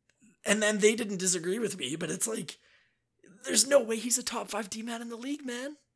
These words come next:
Like, gi-, give your head a shake. I just, I, I,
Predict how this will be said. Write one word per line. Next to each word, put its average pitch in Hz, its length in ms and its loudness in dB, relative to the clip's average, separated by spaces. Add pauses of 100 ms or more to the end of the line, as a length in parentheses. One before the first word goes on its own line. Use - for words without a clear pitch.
Like, 254 180 -2 (1000)
gi-, 226 300 -10
give 262 180 -2
your 254 140 -4
head 269 160 0
a 311 40 -4
shake. - 480 0 (340)
I 220 120 -4
just, - 380 0 (1120)
I, 170 280 -2 (680)
I, 240 80 -4